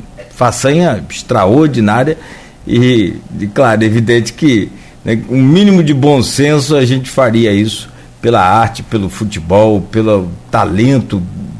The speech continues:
pela genialidade. Parece até um extraterrestre o que o cara faz, é impressionante. Boa, boa sorte hoje aí, Aloysio, que você consiga ver um bom espetáculo, evidentemente,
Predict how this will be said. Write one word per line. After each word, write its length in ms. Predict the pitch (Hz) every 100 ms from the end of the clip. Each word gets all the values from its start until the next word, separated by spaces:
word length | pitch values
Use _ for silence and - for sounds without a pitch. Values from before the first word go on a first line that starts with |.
| - -
pela 240 | 123 110
genialidade. 1040 | 87 139 139 131 123 101 92 120 107 82 76 - -
Parece 300 | 113 120 123
até 200 | 101 143
um 320 | 135 107 104
extraterrestre 960 | 107 - 120 - 110 92 101 90 90
o 40 | 90
que 140 | -
o 60 | 95
cara 260 | - 104
faz, 420 | - 107 120 123 - - - -
é 200 | - 113
impressionante. 960 | 107 135 127 117 117 - 92 80 - - - - - - - - - - - -
Boa, 340 | 90 127 196
boa 240 | 147 147 214
sorte 380 | - 220 220 226
hoje 260 | 220 170
aí, 140 | 208 208
Aloysio, 360 | 123 110 104
que 80 | -
você 140 | 175
consiga 460 | 170 185 - 170 165
ver 140 | 120
um 160 | 127 123
bom 160 | 120 123
espetáculo, 680 | 117 196 202 196 208 220
evidentemente, 880 | 147 131 131 135 117 156 156 220 -